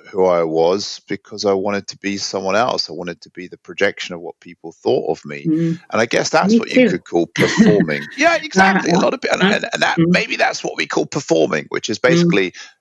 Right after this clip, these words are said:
Speaker 1: trying to be someone other than ourselves. That's
Speaker 2: Mm.
Speaker 1: what performing is.
Speaker 2: Mm.
Speaker 1: And I didn't hear any kind of,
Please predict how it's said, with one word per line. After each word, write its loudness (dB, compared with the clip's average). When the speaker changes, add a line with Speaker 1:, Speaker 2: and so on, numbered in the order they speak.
Speaker 1:
trying 4
to -2
be 0
someone -2
other 2
than -4
ourselves. 0
That's 4
Speaker 2:
Mm. 2
Speaker 1:
what -2
performing -2
is. -6
Speaker 2:
Mm. 0
Speaker 1:
And 2
I 2
didn't -6
hear 2
any -2
kind -2
of, -6